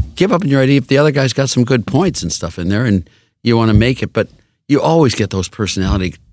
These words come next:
clashes and, you know, people really don't like you.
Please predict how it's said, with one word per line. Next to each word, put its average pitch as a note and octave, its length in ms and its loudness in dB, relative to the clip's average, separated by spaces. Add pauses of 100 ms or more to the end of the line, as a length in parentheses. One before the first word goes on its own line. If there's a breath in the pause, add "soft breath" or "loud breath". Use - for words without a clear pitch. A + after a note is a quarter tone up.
(200)
clashes F#2 520 -8
and, E2 240 -10 (920 loud breath)
you G#2+ 120 -4
know, D#2+ 260 -6 (200)
people F2+ 320 -4 (380)
really G2 200 -2
don't D2 260 -10
like F2 260 -4
you. E2+ 140 0